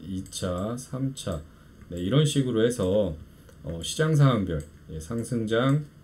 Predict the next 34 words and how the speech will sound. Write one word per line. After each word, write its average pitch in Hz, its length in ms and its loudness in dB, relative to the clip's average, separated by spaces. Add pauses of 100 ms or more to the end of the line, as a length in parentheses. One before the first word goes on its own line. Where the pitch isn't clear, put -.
(120)
또 82 140 -8
하락장, 107 580 -4 (480)
또는 120 560 0
횡보장, 117 480 0 (460)
이런 135 200 4
식의 127 260 0
시나리오를 147 500 2
좀 117 160 -2
적용을 95 500 -2
해서, 95 320 -2 (400)
어, 85 140 -10
일 113 160 -2
차 123 220 0
매수, 110 580 -2 (120)
이 95 200 -6
차 113 240 -2
매수, 104 420 -2 (100)
삼 123 240 -6
차 123 200 -4
매수, 90 360 -2 (440)
이런 123 180 4
식의 135 260 0
시나리오를 135 480 2
세부적으로 160 640 2
좀 98 160 -2
작성을 92 420 -4
해놨고요. 98 560 -4 (560)
또 151 120 2
하나 160 180 6
보시면은, 117 840 0
예, 85 80 -6
시장 135 260 -2
상황별로 120 640 2
해서 101 440 -4